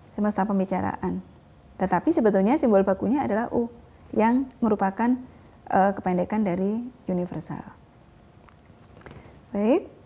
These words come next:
berikutnya, ya, eh, sebelum ke berikutnya kita beri contoh dulu sebentar untuk, eh,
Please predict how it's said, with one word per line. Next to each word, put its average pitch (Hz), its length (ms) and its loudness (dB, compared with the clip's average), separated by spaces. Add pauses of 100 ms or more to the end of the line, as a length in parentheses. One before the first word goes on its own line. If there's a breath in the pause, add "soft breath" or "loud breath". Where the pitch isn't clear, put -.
berikutnya, 233 720 2 (880)
ya, 214 160 2 (400)
eh, 208 160 2
sebelum 220 320 2
ke 233 160 2
berikutnya 240 480 2
kita 233 240 2
beri 220 160 0
contoh 220 240 0
dulu 220 160 2
sebentar 220 400 0
untuk, 262 400 4 (640 loud breath)
eh, 226 560 4